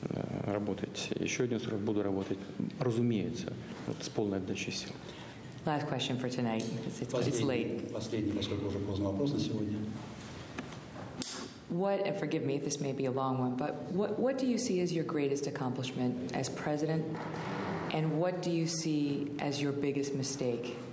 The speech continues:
Speaker 2: And what did you learn from it?
Speaker 3: А, извините, если ответ на него будет, возможно, долгим, но звучит вопрос таким образом. Как президент на посту президента, каким вы видите, что вы считаете своим самым большим достижением и что вы считаете своим,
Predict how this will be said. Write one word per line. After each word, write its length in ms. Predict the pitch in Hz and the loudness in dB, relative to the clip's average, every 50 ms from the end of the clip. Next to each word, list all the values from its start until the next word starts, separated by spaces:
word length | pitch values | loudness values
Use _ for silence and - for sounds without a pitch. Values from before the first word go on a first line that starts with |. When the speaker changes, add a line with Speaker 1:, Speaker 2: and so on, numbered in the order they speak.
| - - - - - - - - | -10 -12 -12 -12 -10 -10 -6 -2
Speaker 2:
And 120 | 143 139 | 0 0
what 120 | 135 135 135 | 2 2 2
did 140 | 147 139 147 | 0 2 2
you 60 | 135 | 2
learn 200 | 120 123 120 117 | 2 2 2 2
from 200 | 123 123 117 113 | 2 0 0 0
it? 80 | 110 - - - - - - - - - - - - - - - - - - | 0 -2 -4 -4 -6 -6 -6 -6 -6 -6 -8 -8 -6 -6 -4 -4 -4 -4 -2
Speaker 3:
А, 300 | - - - 120 - 113 | -2 0 0 2 2 2
извините, 380 | 113 113 - 139 139 131 131 | 2 2 2 2 4 4 4
если 280 | 117 110 107 107 113 113 | 2 2 2 2 2 2
ответ 340 | 110 107 107 113 113 110 110 | 2 2 2 2 2 2 4
на 40 | |
него 220 | 107 104 101 101 98 | 4 4 4 4 2
будет, 280 | 98 98 98 98 98 98 98 98 - 98 98 98 | 2 2 2 2 2 2 0 -2 -2 -2 -2 0
возможно, 380 | 98 104 101 101 98 98 104 104 | 0 2 2 2 4 4 4 4
долгим, 420 | - - - - - - 98 95 - - - - - - - - - | 4 4 4 4 4 4 2 2 2 2 0 0 -2 -2 -4 -2 0
но 220 | 113 113 110 107 | 2 2 4 4
звучит 260 | 110 110 113 110 113 107 | 4 4 2 2 2 2
вопрос 280 | 120 117 117 - 120 | 2 2 2 0 0
таким 240 | 120 113 - 113 110 | 0 0 0 0 0
образом. 340 | 104 101 98 - - 95 90 95 92 92 - - - - - - - | 0 0 0 0 -2 -2 -2 -2 -4 -6 -6 -6 -6 -6 -8 -6 -6
Как 200 | - 123 120 - | -4 -4 -2 -2
президент 500 | 120 117 113 123 123 123 107 - - - - - - - - - - | 0 0 2 2 2 2 2 2 2 0 0 -2 -2 -4 -4 -2 0
на 320 | 107 104 104 101 95 95 101 98 - | 0 2 2 0 0 -2 -2 -4 -4
посту 240 | 107 98 - - 104 | -4 -4 -2 -2 -2
президента, 680 | 101 101 104 104 104 104 110 104 104 101 - 90 - - - - - - - - - | 0 0 2 2 2 4 2 2 2 2 2 0 0 -2 -4 -6 -6 -8 -8 -8 -6
каким 460 | - - - - 139 135 - - - | -4 -2 0 2 2 2 2 2 2
вы 80 | - 107 | 2 0
видите, 500 | - - 110 107 101 104 107 104 104 104 104 - - - - - - - - | 2 2 2 2 2 4 2 2 2 0 0 -2 -4 -6 -6 -8 -8 -6 -6
что 220 | - - - 139 | -6 -2 0 0
вы 260 | 120 - - - 104 | 0 2 2 2 2
считаете 340 | 104 - 104 107 101 101 101 | 2 2 2 2 2 2 0
своим 200 | - - 101 98 | 0 0 0 0
самым 240 | 98 - 110 104 101 | 2 2 2 2 2
большим 360 | 101 98 98 - 107 101 95 | 2 2 2 2 2 2 2
достижением 680 | 95 98 - - 113 113 151 165 156 - - - 98 - | 2 2 0 0 2 2 4 4 4 4 4 4 4 2
и 100 | - - | 2 0
что 200 | - - - - | 0 0 0 2
вы 140 | 135 - - | 2 2 2
считаете 420 | - - 113 113 107 104 107 101 | 2 2 2 2 2 2 2 0
своим, 460 | 95 - 104 101 98 101 98 95 98 | 0 0 2 2 2 4 4 2 2